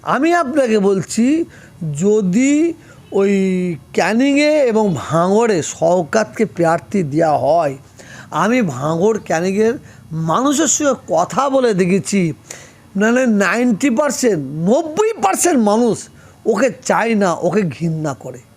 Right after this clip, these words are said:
ওকে ঘৃণা করে। নব্বই পার্সেন্ট মানুষ সবাই ওকে একটাই জিনিস, যেন অত্যাচারিত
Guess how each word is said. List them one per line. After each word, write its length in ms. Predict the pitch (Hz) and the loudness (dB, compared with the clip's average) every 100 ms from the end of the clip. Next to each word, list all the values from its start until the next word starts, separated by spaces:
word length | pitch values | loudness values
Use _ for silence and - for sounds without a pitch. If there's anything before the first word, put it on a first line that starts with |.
| _ _ - | _ _ -4
ওকে 180 | 240 254 | 0 2
ঘৃণা 460 | 233 151 202 190 175 | 2 0 0 0 -2
করে। 240 | 143 147 | -2 -4
নব্বই 460 | 139 196 302 294 370 | -2 0 0 0 -2
পার্সেন্ট 380 | 285 240 208 208 | 0 -2 0 0
মানুষ 300 | 165 147 127 - - - - | 0 -2 -8 -14 -20 -20 -16
সবাই 520 | - 190 226 294 349 - - - | -4 0 2 0 -2 -8 -8 -2
ওকে 240 | 208 - | -2 0
একটাই 520 | 285 - - - 277 240 | -2 -4 -8 -2 0 2
জিনিস, 240 | 226 226 | 2 2
যেন 120 | 233 | 2
অত্যাচারিত 1000 | 247 - 233 - - 190 - 202 208 208 | 0 0 -2 -4 -4 -4 0 0 0 -2